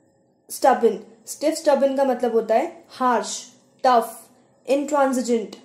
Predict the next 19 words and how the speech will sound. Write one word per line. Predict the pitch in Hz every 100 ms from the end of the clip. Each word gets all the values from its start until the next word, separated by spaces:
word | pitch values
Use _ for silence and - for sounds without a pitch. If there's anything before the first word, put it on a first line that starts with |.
| _ _ _ _
इंट्रांजिजेंट | - 294 302 294 262 277 254
का | 254
मतलब | 240 233 226
होता | 208 226
है | 359 - - 240
unwilling | 277 285 269 269 262
to | 254
change, | 262 233 214 202 - _ _ -
अनशेकेबल, | 247 302 - 277 - 262 233 196 - - _ 240
अनयील्डिंग। | 277 285 277 262 233 208 - - -
अनयील्डिंग | 254 254 269 269 277
का |
भी | 269
मतलब | 269 254 262 269
होता | 254
है | 349 381
unwilling | 247 247 254 254 247
to | -
change | 254 262 453